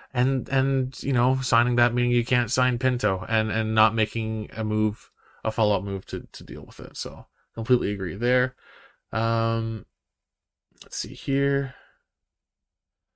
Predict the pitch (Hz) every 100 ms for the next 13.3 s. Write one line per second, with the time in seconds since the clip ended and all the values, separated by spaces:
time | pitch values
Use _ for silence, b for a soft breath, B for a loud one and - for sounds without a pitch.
0 | _ _ _ _ _ _ _ _ - 135
1 | 131 - - 50 - 135 - - 117 113
2 | 104 104 131 - 156 151 135 139 139 139
3 | 139 120 113 - 139 110 117 127 127 120
4 | 117 120 - - - 120 - 113 107 101
5 | 107 117 117 117 - 117 113 107 - 123
6 | - 127 117 110 - 113 110 110 107 107
7 | - b b b b b _ - 117 -
8 | 113 110 110 107 104 110 101 - - -
9 | 123 123 127 123 - 107 113 131 _ _
10 | - 110 - _ _ b b b b b
11 | 110 110 113 113 113 - - 151 135 151
12 | 175 120 131 127 147 180 208 196 - 127
13 | 113 147 175